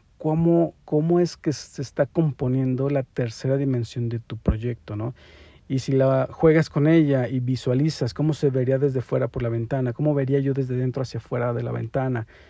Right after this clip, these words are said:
si me pongo, eh, en, en la sala, cómo veo el comedor, si me pongo el comedor, cómo veo la sala, si me pongo en la cocina. Es decir, que empiezas a jugar con esa maqueta de trabajo, comienzas a visualizar y entender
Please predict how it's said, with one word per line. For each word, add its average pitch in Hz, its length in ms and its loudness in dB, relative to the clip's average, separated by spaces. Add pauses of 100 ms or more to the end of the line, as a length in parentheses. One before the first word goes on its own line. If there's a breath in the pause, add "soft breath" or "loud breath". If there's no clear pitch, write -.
(140)
si - 140 -10
me 135 120 0
pongo, 135 480 2
eh, 120 340 -2
en, 117 260 -2
en 123 140 -2
la 113 80 -2
sala, 131 340 0
cómo 127 280 -2
veo 131 140 2
el 127 60 -2
comedor, 127 420 -2
si 127 80 -6
me 120 80 -2
pongo 131 200 -2
el 127 60 -2
comedor, 123 480 -2
cómo 127 240 -2
veo 127 120 0
la 123 120 -2
sala, 123 360 -2
si 120 120 -8
me 117 100 -4
pongo 127 180 -4
en 127 40 -2
la 113 80 -4
cocina. 127 480 -6 (360 loud breath)
Es - 60 -20
decir, 160 260 -2
que 156 80 -2
empiezas 175 440 -2
a 147 100 -2
jugar 143 600 0
con 147 180 0
esa 160 180 -2
maqueta 139 440 -2
de 139 80 0
trabajo, 120 520 -2 (720 loud breath)
comienzas 156 360 0
a 165 100 4
visualizar 131 720 0
y 151 40 2
entender 131 800 2